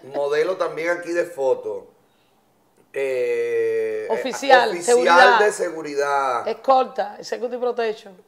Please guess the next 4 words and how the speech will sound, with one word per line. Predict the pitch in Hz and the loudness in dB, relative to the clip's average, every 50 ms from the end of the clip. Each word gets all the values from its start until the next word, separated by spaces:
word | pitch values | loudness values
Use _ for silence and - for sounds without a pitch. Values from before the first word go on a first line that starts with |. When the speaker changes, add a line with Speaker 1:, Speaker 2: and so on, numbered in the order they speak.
| _ 101 110 | _ -20 -8
Speaker 2:
Dios | 131 139 135 135 135 139 | -4 -4 -2 -4 -4 -6
mío, | 156 170 180 180 170 147 131 123 120 117 | -8 -8 -6 -6 -6 -6 -6 -8 -8 -6
eh, | 127 131 131 127 | -4 -4 -4 -2
guardaespaldas. | 127 131 135 131 127 135 127 - - - 160 165 165 165 165 160 - 139 131 123 117 110 107 | -4 -4 -4 -4 -4 -6 -6 -6 -2 2 4 6 6 6 6 4 2 0 -2 -2 -2 -4 -6